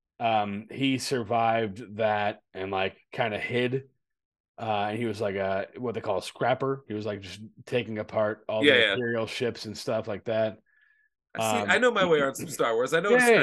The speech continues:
Speaker 2: scrapper
Speaker 1: yeah.
Speaker 2: is.
Speaker 1: Oh, I'm, I'm
Speaker 2: I got
Speaker 1: explaining
Speaker 2: this.
Speaker 1: for the listener because, you know,
Speaker 2: <laughs>
Speaker 1: people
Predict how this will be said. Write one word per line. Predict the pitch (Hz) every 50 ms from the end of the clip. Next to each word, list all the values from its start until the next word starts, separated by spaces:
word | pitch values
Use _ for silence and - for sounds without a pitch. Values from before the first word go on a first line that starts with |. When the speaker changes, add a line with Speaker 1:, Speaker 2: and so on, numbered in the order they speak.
| 123
Speaker 2:
scrapper | 123 117 117 113
Speaker 1:
yeah. | 113
Speaker 2:
is. | 120
Speaker 1:
Oh, | 185 226 247
I'm, | 254 247
I'm | 233 240 240
Speaker 2:
I | 220 240
got | 247 247
Speaker 1:
explaining | - - - - 240 202 196
Speaker 2:
this. | 170
Speaker 1:
for | - 156
the | 139 127
listener | 113 98 - 104 95 92
because, | 95 104 120 117 131 120 113 104 104
you | 123
know, | 101 101 101
Speaker 2:
<laughs> | 101 -
Speaker 1:
people | 135 147 135 147 139 127